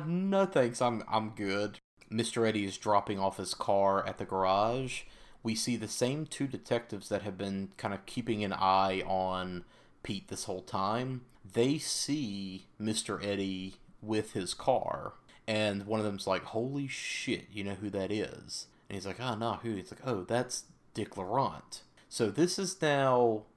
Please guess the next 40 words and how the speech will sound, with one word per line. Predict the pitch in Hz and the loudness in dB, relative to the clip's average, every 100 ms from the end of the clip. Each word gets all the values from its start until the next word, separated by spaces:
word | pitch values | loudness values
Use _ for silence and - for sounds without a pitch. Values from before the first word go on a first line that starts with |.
| _ _ - | _ _ -8
the | 113 113 | 0 0
first | - - - 127 123 - - | -2 -8 0 2 2 -6 0
time | 127 120 113 110 | 4 4 4 2
that | 101 | 0
we're | 107 110 | 0 0
kind | - 104 | 0 -2
of | 92 | -4
hearing | - 113 117 107 101 | -4 2 2 2 2
that | 98 95 | 0 0
name | 101 101 95 - | -2 -2 -4 -4
Dick | 104 - | -6 -4
Laurent | 95 98 98 - | -2 0 0 -4
come | - 95 | -6 -2
up | 95 90 - | -2 -2 -4
in | 98 95 - | -6 -6 -2
both | 101 95 95 92 - - - - _ | 0 2 0 -6 -12 -16 -20 -20 _
storylines, | - - 113 95 92 90 98 95 98 - 107 | -6 2 2 2 0 -4 -6 -10 -14 -8 -2
right? | 101 101 | 0 0
So | - 117 | -2 0
now | 113 147 | 4 4
we | 127 | 4
know | 113 151 127 104 101 98 - - - | 4 6 6 4 2 -2 -10 -20 -12
Mister | 104 123 156 - 131 - | -2 0 0 0 -2 2
Eddie | 123 110 101 101 95 98 - | 4 4 2 -2 -4 -6 -4
is | 123 117 113 - | 4 6 6 2
this | 107 101 | -4 -4
Dick | - 110 104 | -4 -4 0
Laurent | 101 101 101 - | 0 2 0 -4
character | 107 98 95 101 | -4 -4 -4 -4
that | 98 | -4
supposedly, | - - 104 98 98 95 98 | -6 -4 -4 -2 -4 -4 -2
like, | 95 95 92 | 0 -2 -2
is | 101 98 | -6 -6
dead | 95 101 92 | -4 -2 -2
at | 87 | -4
the | |
beginning | 92 92 92 92 | -8 -6 -6 -4
of | 95 | -6
the | |
movie. | 92 95 87 80 | -6 -8 -8 -16